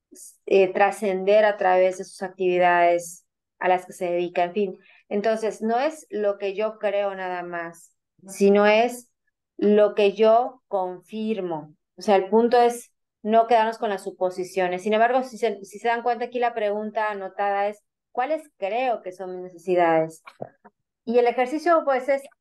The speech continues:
es hacer esa anotación. ¿Cuáles creo que son mis necesidades físicas en es-, en este momento presente, en esta temporada de mi vida? Actualmente, ¿cuáles son mis necesidades físicas? ¿Cuáles son mis necesidades emocionales?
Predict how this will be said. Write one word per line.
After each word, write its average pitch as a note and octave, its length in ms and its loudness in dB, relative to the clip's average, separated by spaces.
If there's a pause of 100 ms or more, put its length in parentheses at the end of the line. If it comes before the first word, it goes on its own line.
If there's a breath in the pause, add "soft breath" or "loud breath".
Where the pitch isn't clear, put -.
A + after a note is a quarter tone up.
(120)
es A3+ 160 -4
hacer C4 280 -4
esa B3+ 220 -4
anotación. G3+ 840 -4
¿Cuáles B3 320 -4
creo C#4+ 180 -2
que C#4 80 -14
son B3+ 240 -6
mis B3+ 140 -8
necesidades G#3+ 560 -4
físicas A#3 840 -2
en F#3+ 200 -2
es-, G3 220 -4 (180)
en F#3+ 180 -4
este G#3 240 -2
momento G#3+ 320 -2
presente, G3+ 560 -2
en F#3 80 -6
esta G#3 480 -4 (300)
temporada G#3+ 580 0
de A3+ 60 -6
mi G3 180 -10
vida? F#3+ 420 -8
Actualmente, A3 800 -2
¿cuáles B3+ 380 -2
son A#3+ 220 -6
mis B3 140 -6
necesidades G3 640 -2
físicas? F#3 600 -10 (580)
¿Cuáles D4+ 320 4
son D4+ 140 4
mis D4 120 0
necesidades A#3 680 0
emocionales? F#3 1080 -4